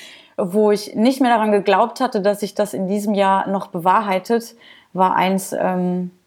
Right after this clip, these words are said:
der schönsten Momente, die ich hatte, weil auch, ähm, dieser Moment, wo ich sehr ausraste vor Freude, den hat ein Fotograf auch festhalten können mit einem Bild.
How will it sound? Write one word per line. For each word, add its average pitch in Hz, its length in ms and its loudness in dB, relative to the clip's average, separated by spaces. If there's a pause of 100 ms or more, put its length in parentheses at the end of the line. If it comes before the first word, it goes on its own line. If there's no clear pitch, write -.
(120)
der 180 240 -4
schönsten 226 400 0
Momente, 190 420 0
die 190 140 0
ich - 340 -8
hatte, 170 320 -2
weil 175 300 0 (320)
auch, 190 280 0
ähm, 190 720 0
dieser 208 360 2
Moment, 202 640 2
wo 208 140 2
ich 202 200 -6 (100)
sehr 202 380 2 (880)
ausraste 208 760 0
vor 190 180 -6
Freude, 208 560 2
den 196 260 0
hat 202 140 -2
ein 180 160 2
Fotograf 208 560 -2
auch - 120 -4
festhalten 226 540 -6
können 226 260 0
mit 202 160 0
einem 180 200 -2
Bild. 220 340 2